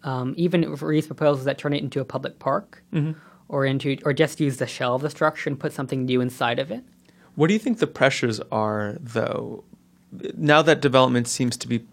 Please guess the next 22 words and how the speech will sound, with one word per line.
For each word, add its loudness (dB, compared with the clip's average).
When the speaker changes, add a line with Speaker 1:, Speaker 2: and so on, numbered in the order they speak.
Speaker 2:
pushing -2
a 2
little 4
further 2
outward 0
from -2
the 0
usual 0
spaces, -6
right? -2
When -4
we, -10
you -4
know, -4
Military 0
Park, 2
downtown, -2
um, 2
University 2
Heights, 4
like, 6
i-, -18